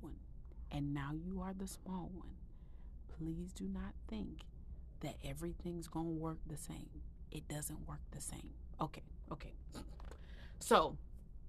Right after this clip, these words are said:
three hundred and forty-four pounds. My husband was, like, two sixty. I was three hundred and forty-four pounds. My husband was, like, two sixty.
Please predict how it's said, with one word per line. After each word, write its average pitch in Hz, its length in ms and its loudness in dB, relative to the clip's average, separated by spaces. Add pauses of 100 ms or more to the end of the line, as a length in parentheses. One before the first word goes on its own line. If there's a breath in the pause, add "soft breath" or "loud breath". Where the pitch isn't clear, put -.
(560)
three 175 220 6
hundred 226 320 8
and 226 140 4
forty-four 220 480 4
pounds. - 540 -2
My 139 100 -2
husband 147 400 4
was, 156 120 2
like, 151 220 -2
two 165 200 0
sixty. - 520 -4 (460 soft breath)
I 98 120 -2
was 143 180 -2
three 143 200 -2
hundred 151 280 0
and 165 120 2
forty-four 185 440 0
pounds. 208 360 2
My - 120 2
husband 143 420 6
was, 196 140 4
like, 214 220 0
two 247 160 0
sixty. - 520 -2